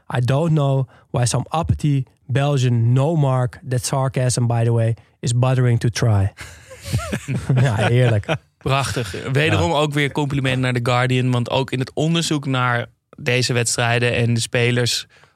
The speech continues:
Speaker 2: kom ik zo vaak op goede artikelen van hun en dit soort, eh, heerlijke juweeltjes.
Speaker 3: Ja. De Brazilianen zijn door.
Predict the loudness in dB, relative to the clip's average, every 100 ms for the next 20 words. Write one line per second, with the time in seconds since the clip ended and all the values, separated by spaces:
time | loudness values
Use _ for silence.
0 | _ -2 -2 0 0 2 0 0 -2 -2
1 | -2 -4 -4 -4 -6 -20 -6 -2 0 0
2 | -2 -4 -2 -4 -2 -2 0 0 0 0
3 | 2 2 0 -4 -2 -2 0 0 0 0
4 | 0 -2 -2 -2 -2 0 0 0 -4 -6
5 | -4 0 0 -2 _ _ _ _ _ _
6 | -20 -20 -20 -20 _ 0 2 2 2 2
7 | 2 2 2 0